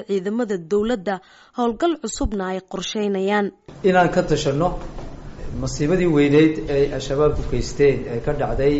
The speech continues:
Speaker 2: ee isgoyskii Soob, ee dad kale ku xa-, ku iisheen, ee qallab dad badan ku guryo beeleen, inaan ka sheekaysanno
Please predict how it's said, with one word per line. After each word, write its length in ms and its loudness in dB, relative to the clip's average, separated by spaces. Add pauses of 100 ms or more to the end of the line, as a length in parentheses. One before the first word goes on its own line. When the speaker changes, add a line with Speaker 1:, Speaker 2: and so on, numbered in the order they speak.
Speaker 2:
ee 240 -6
isgoyskii 540 -4
Soob, 320 -2 (600)
ee 120 -8
dad 200 0
kale 300 -4
ku 140 -4
xa-, 180 -8 (360)
ku 120 -4 (120)
iisheen, 560 -2
ee 180 -4
qallab 340 -4 (160)
dad 160 -4
badan 260 -6
ku 80 -6
guryo 260 -4
beeleen, 400 -2 (420)
inaan 300 -2
ka 100 0
sheekaysanno 720 -4